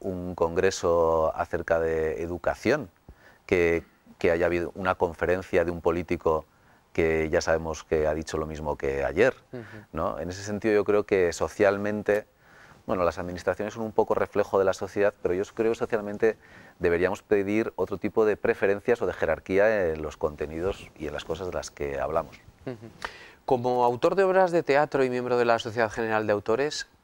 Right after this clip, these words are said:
Speaker 2: ¿crees que en nuestro país se entiende la propiedad intelectual?
Speaker 1: Hay bastante dificultad para entenderla. Eh, es algo que yo creo que primero que no se ha explicado bien.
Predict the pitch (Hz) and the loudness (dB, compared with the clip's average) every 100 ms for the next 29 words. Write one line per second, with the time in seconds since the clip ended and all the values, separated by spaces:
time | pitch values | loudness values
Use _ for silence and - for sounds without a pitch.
0 | _ - 143 - - - 151 139 120 110 | _ 0 0 -2 -8 0 2 4 2 -2
1 | 101 _ _ _ - 120 117 127 110 120 | -8 _ _ _ -6 -4 -2 0 2 2
2 | - 107 - 113 110 107 104 98 98 95 | 0 -8 -2 -2 2 0 2 0 2 2
3 | - 101 - 101 95 101 92 95 95 - | 2 -4 -2 -4 -4 -8 -8 -10 -10 -10
4 | 107 160 - _ - - - - - - | -10 -10 -20 _ -20 -20 -20 -20 -14 -2
5 | 113 131 131 135 147 110 104 95 113 135 | 0 2 0 0 -2 -2 -2 -2 2 2
6 | 110 87 80 85 95 82 - _ - - | 0 -2 -2 0 2 0 -4 _ -20 -20
7 | - - 87 87 85 85 85 82 82 82 | -14 -6 -2 0 0 0 0 0 -2 -6
8 | 80 80 80 80 71 - 98 110 107 117 | -10 -10 -12 -14 -10 -6 -2 2 4 4
9 | 117 - - 95 90 85 85 82 85 85 | 4 0 -2 0 0 0 -2 -2 -4 -4
10 | 98 107 90 80 85 98 107 85 92 - | -2 -2 -4 -8 -4 -2 0 -4 -6 0
11 | 98 95 - 95 - 87 87 85 82 80 | 0 0 -2 -2 0 2 2 0 0 -2
12 | 95 147 | -4 -6